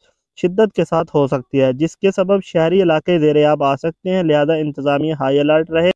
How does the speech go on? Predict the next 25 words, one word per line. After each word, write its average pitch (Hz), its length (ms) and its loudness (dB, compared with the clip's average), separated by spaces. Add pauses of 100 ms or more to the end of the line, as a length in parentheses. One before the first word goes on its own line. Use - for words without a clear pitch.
और 185 200 0
इलाका 180 440 0
मकीन 170 400 -2
एहतियात 151 480 0
बरतें। 120 420 -4 (180)
आखिर 185 280 0
में 240 120 0
हम 233 120 0
बात 190 220 0
कर 196 180 0
लेते 202 220 0
हैं 214 160 2
जनूबी 160 320 2
पंजाब 135 460 0
की। 127 240 -4 (160)
आखिर 196 260 0
में 254 120 0
हम 226 160 -2
बात 175 200 0
कर 190 160 0
लेते 180 220 0
हैं 202 160 2
जनूबी 147 340 2
पंजाब 127 380 0
की। 127 240 -4